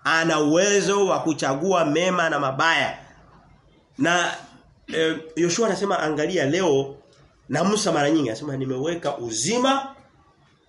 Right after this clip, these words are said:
na utakatifu, chagueni hiyo muishi,"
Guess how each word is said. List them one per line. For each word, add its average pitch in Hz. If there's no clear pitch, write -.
na 160
utakatifu, 139
chagueni 131
hiyo 220
muishi," 143